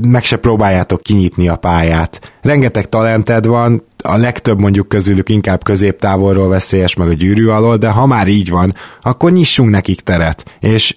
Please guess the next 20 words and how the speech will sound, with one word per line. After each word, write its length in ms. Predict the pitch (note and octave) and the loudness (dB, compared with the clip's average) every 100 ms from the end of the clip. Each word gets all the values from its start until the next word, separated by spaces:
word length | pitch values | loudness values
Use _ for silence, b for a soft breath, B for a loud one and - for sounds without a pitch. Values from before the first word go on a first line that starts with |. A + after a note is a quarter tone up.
| _ | _
ezt 460 | - A#2 - - - | -2 0 -2 -6 -8
ennyi 320 | - C3 C3 | 0 2 4
rádobott 460 | B2+ B2 B2 B2 A#2+ | 2 2 2 0 0
triplával 460 | B2+ A#2+ B2+ B2 | 0 0 0 2
nem 140 | C#3 C#3 | 2 2
lehet 240 | E2+ D#2+ | 2 0
megtenni. 600 | F2 E2 - D#2+ D#2 D#2 - B B | -2 -4 -4 -2 0 -2 -4 B B
Úgyhogy, 480 | F#2+ G2 - A2+ G#2+ | -4 -2 0 0 2
ö, 260 | A2+ A2+ A2+ - | 2 2 -2 -4
egyszerűen 880 | - B2 - C3+ A#2+ A#2+ A#2 A2+ G2+ B B B B | -4 -4 0 0 2 2 2 0 0 B B B B
azt, 580 | B2 A#2+ - - - - | -2 -2 -2 -4 -6 -4
azt 260 | A#2+ A2+ | -2 -2
várom 360 | B2 A2+ G#2+ G2+ | 0 0 2 2
a 40 | |
Minnesotától, 960 | G2 G#2+ G#2 A2 G2+ G#2+ G2 G#2 G2+ G2+ | 2 2 2 0 -2 -2 -2 -2 0 -2
bár 280 | G#2 G2+ G2+ - | -2 -2 -2 -2
Thibodeautól 500 | - C#3 B2 B2+ G#2+ | -2 2 2 2 0
nem 160 | A2 A2 | 2 2
biztos, 380 | G2+ - F2+ | 0 -2 -2
hogy 220 | G2 F2 | -2 -2